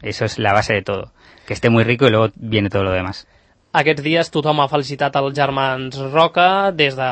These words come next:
Speaker 2: grans cuiners com Ferran Adrià, a també d'altres. Però vaja, el companyerisme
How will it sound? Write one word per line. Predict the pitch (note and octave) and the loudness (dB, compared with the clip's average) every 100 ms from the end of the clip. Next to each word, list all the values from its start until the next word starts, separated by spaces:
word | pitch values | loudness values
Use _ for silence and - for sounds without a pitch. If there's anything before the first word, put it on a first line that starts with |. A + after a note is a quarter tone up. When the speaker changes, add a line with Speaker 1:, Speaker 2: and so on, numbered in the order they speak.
| B2 B2+ | -2 -4
Speaker 2:
grans | C3+ - | -6 -6
cuiners | C#3 C3+ - | -6 -6 -6
com | C3+ | -6
Ferran | C#3 C3 B2+ | -4 -4 -4
Adrià, | C3+ D#3 F#3 | -2 2 4
a | F#3+ G3 E3 C3+ B2+ B2 | 4 0 -2 -6 -10 -12
també | - B2+ C#3 | -12 -4 2
d'altres. | D#3+ D#3+ F3+ F#3+ - - - - _ _ _ _ - | 2 2 2 2 -2 -18 -20 -20 _ _ _ _ 0
Però | E3 | 4
vaja, | G3 F3+ | 4 4
el | D3+ | 2
companyerisme | D3+ D3 C#3+ F3 A3 | 2 2 2 0 0